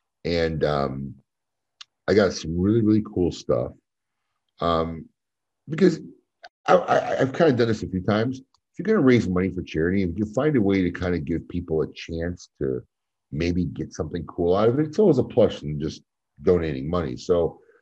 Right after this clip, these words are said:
um, I can't remember all the manufacturers who were involved, but I got some really, really cool stuff. And for every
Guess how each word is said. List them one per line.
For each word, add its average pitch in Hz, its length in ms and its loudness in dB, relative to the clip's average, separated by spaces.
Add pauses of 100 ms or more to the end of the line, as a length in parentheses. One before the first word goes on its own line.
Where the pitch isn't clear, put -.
(260)
um, 87 500 2
I 95 60 -4
can't 127 240 2
remember 101 280 2
all 85 220 2
the 87 80 -2
manufacturers 85 680 -4
who 85 100 -4
were 82 360 -6
involved, 80 320 2
but 78 80 -2
I - 40 -6
got 95 120 -2
some 76 260 -4
really, 82 200 -2
really 78 280 -4
cool 80 140 -2
stuff. 90 400 0 (680)
And 92 540 0 (320)
for - 160 -2
every 110 320 4